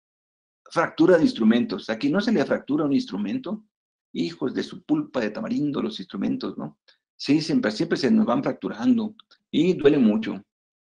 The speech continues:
Duele mucho porque es, es una inversión que está uno realizando. Duele mucho porque, eh, es algo que no hay un imán así que lo jale y se salga. Hay que batallar, sí, hay que hacer varias cosas.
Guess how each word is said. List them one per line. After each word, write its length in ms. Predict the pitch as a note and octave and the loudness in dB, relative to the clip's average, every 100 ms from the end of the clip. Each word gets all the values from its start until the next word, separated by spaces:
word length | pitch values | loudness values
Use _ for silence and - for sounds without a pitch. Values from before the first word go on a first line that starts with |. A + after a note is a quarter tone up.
| _ | _
Duele 260 | - D3 F#3 | 0 2 4
mucho 320 | F#3+ F#3 F#3+ | 2 4 2
porque 460 | C#3 - G#2+ G2 | 2 -2 -2 0
es, 260 | G#2 - - - | -2 -8 -12 -10
es 120 | - | -4
una 100 | D#3 | 0
inversión 440 | C3+ G2 - B2 | 2 0 2 2
que 80 | B2+ | 2
está 140 | A2+ A#2+ | 0 0
uno 180 | B2 | 0
realizando. 600 | A2 G2 F2+ G#2+ B2 A#2+ | 0 -4 -4 -2 -2 -2
Duele 220 | A#2 D#3 E3 | -2 0 2
mucho 400 | D#3+ F3 E3+ - | 0 0 -4 -2
porque, 680 | A#2+ - - F#2+ F2 - _ _ _ | -4 -4 -2 0 0 -4 _ _ _
eh, 460 | - G#2+ G2+ F#2 - | 0 2 2 -2 -4
es 180 | C3 D3 | -4 -2
algo 260 | D3 E3 | -2 -2
que 100 | - | 4
no 160 | A2+ B2+ | 4 4
hay 120 | D3+ | 4
un 120 | E3+ | 4
imán 360 | C#3 A2 A2+ C#3+ | 6 6 4 2
así 200 | A2+ C3 | 0 -2
que 120 | C#3+ | 2
lo 100 | B2+ | 2
jale 360 | G#2+ G#2+ B2+ C#3 | 2 0 4 4
y 60 | B2+ | 2
se 120 | F#2+ | -2
salga. 540 | - G#2 B2+ C3+ B2 _ _ _ - | -8 -2 -2 -2 -8 _ _ _ -4
Hay 140 | C#3 | -2
que 100 | F3 | 0
batallar, 680 | B2 - F#2 F#2 F#2 A#2+ C3 | -2 -6 -8 -6 -6 -6 -6
sí, 260 | C3 D3+ | -4 -4
hay 180 | C3 A#2 | -2 -2
que 80 | C3+ | -2
hacer 240 | C#3 D3 C#3 | -2 0 2
varias 320 | C3 C#3+ B2+ | 2 0 -2
cosas. 540 | - A2+ B2+ - - | -8 -6 -6 -8 -12